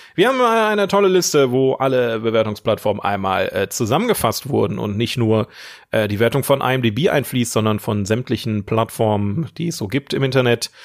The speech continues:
Und, ähm, ja, wir haben auf Platz sechsundsechzig einen f-,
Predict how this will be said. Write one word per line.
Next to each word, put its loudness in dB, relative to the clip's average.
Und, 0
ähm, -2
ja, 2
wir 0
haben 0
auf -2
Platz 0
sechsundsechzig -2
einen -4
f-, -10